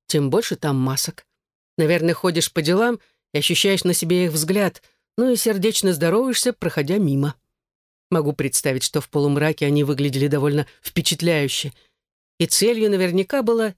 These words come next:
держать в узде юных римских бездельников и шалопаев.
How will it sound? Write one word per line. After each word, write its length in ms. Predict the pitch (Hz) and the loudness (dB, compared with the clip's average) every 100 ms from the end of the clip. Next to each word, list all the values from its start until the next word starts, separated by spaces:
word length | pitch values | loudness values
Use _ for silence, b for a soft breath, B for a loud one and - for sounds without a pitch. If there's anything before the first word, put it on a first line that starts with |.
| - | -4
держать 440 | 143 143 165 160 | -2 0 0 0
в 40 | 143 | -2
узде 380 | 143 131 226 | -2 0 0
юных 440 | 214 180 214 208 - _ | 2 2 0 -2 -6 _
римских 480 | 160 175 185 - 165 | -2 0 0 0 -2
бездельников 720 | 151 151 135 208 196 190 185 - | 0 0 0 0 0 -2 -4 -2
и 60 | |
шалопаев. 800 | - 160 151 - 139 131 123 - | -2 0 -2 -2 -4 -4 -8 -18